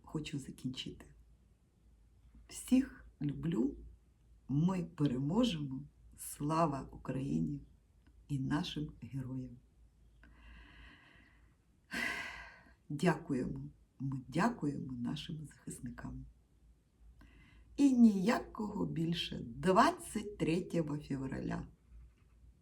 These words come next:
Ніколи. Ніколи ми не будемо братями. Ні по родині, ні по матері. Вороги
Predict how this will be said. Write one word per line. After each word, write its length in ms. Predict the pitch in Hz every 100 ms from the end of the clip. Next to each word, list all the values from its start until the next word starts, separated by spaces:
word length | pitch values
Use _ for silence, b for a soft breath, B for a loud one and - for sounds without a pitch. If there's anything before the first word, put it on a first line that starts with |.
| _ - -
Ніколи. 840 | 127 135 180 - 147 - - 143 - - - _ _ _ _ - - b b b b b b b b b - _ _ - - - -
Ніколи 840 | 170 220 226 185 170 175 247 320 294
ми 100 | 226
не 140 | 185
будемо 440 | 160 180 175 165 131
братями. 760 | 143 131 147 - - 87 - 143 147 _ _ _ _ _ -
Ні 300 | 135 160 247
по 200 | - 233
родині, 580 | 220 202 147 139 - - - -
ні 240 | 131 170
по 160 | - -
матері. 540 | 110 120 - - 156 - - _ _ - _ _ _ _ _ _ _ _ _ _ _ _ _ _ _ - - -
Вороги 720 | 135 160 160 156 160 233 294